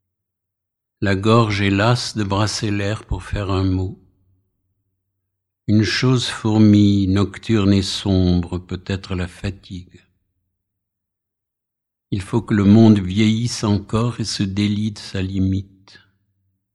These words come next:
Comme le corps trouve tout seul l'infini dans le sommeil. Alors il ne sait pas qu'un songe a remplacé la vie,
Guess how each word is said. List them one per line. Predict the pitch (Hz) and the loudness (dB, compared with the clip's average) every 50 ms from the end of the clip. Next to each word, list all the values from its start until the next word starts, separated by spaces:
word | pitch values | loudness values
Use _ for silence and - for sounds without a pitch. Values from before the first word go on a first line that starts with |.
| _ _ _ _ _ _ _ _ _ _ _ _ _ _ _ _ _ _ | _ _ _ _ _ _ _ _ _ _ _ _ _ _ _ _ _ _
Comme | - 104 101 101 | 2 6 6 6
le | 101 101 98 | 6 4 2
corps | 98 - - 110 107 104 - - - | -2 -4 -2 0 0 0 -2 -6 -12
trouve | - - 107 90 - - | -6 -6 -6 -6 -6 -12
tout | - - 113 | -12 -10 -10
seul | 101 - - - 110 107 107 104 | -8 -8 -6 -4 -4 -2 -2 0
l'infini | 98 104 104 95 95 - - 101 98 98 95 92 92 | 2 2 0 0 0 -2 0 2 2 4 4 2 0
dans | 90 87 87 92 | -2 -2 -4 -4
le | 87 | -4
sommeil. | - - - 95 95 95 92 87 87 85 85 90 - _ _ _ _ _ _ _ _ _ _ _ _ _ _ _ _ _ _ _ _ _ _ _ _ _ _ _ _ _ _ _ _ _ _ _ _ _ _ _ _ - | -6 -8 -6 -6 -4 -4 -4 -6 -8 -12 -16 -20 -20 _ _ _ _ _ _ _ _ _ _ _ _ _ _ _ _ _ _ _ _ _ _ _ _ _ _ _ _ _ _ _ _ _ _ _ _ _ _ _ _ -6
Alors | 107 104 117 120 117 120 | -2 0 0 2 2 4
il | 117 110 107 | 4 4 4
ne | 110 101 | 2 0
sait | - - 110 | 0 -4 -4
pas | 98 - 123 123 | -4 -2 -4 -4
qu'un | 123 - 110 101 101 | -2 -2 -2 -2 -2
songe | 90 - - - - 117 113 107 104 98 87 - | -2 -4 -8 -2 0 2 4 4 2 2 0 -4
a | 87 | -6
remplacé | 90 90 98 95 90 - 98 95 90 - - 98 | -4 -4 -2 -4 -4 -4 -6 -8 -8 -8 -8 -6
la | 95 95 95 90 | -6 -4 -4 -6
vie, | 85 85 87 87 98 | -8 -10 -14 -18 -18